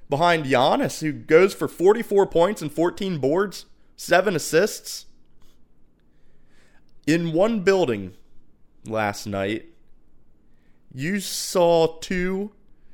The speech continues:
of the most uniquely physically built men walking on earth. What they are able to do with a basketball,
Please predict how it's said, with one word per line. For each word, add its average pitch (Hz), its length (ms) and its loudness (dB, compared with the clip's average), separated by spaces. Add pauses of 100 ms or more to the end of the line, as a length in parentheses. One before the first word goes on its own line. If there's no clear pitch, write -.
(320)
of 127 200 -4
the 147 60 0
most 147 360 0
uniquely 185 1120 -4 (360)
physically 196 800 -4
built 151 500 0
men 117 520 -6 (560)
walking 117 420 -2
on 90 180 -6
earth. - 360 -14 (2500)
What 131 240 -2
they 151 120 2
are 139 80 4
able 120 260 2
to 107 140 -10
do 92 460 -6 (800)
with 101 160 -6
a 92 40 -12
basketball, - 840 -10